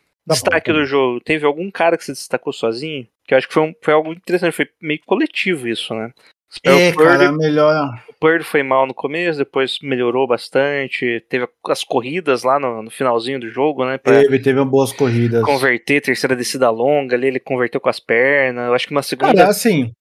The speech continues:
Speaker 2: numa s-,
Speaker 1: é
Speaker 2: uma segunda pra cinco, sei lá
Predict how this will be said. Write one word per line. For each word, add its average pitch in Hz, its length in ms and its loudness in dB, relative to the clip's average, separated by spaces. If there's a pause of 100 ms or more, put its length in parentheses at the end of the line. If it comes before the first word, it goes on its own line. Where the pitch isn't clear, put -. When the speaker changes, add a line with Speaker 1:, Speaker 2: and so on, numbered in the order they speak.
(140)
Speaker 2:
numa 156 180 -2
s-, - 300 -8
Speaker 1:
é 147 300 2 (380)
Speaker 2:
uma 139 240 -6 (180)
segunda 131 340 -4
pra - 180 0
cinco, - 600 -8
sei - 220 -6
lá 113 180 -2